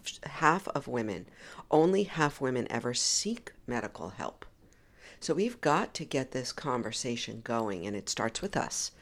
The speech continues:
Don't look for your doctor to have the conversation with you. Don't look for anyone else. It starts with you. So I challenge you today, my sister,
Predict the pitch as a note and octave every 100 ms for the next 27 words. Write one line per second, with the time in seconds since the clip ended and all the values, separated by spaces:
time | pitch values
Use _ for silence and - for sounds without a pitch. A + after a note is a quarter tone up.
0 | - - - - - D#3 C3+ C3+ C#3 C#3+
1 | - G#3 A#3+ G3+ E3+ E3+ D#3 D#3+ D#3 C#3+
2 | C3+ D#3 C#3+ C#3 B2+ A#2+ B2+ A#2 A#2 A#2
3 | A2 G#2+ - - - C3+ - C3 B2+ C3+
4 | A2+ B2 D#3+ G#3 F3 B2 C3+ - - -
5 | B2+ B2+ - - C3 C3 B2+ A#2+ - -
6 | B2 - - B2 C3+ F#3+ E3 D#3+ - -
7 | D#3 D#3 A#2+ - - - - F#2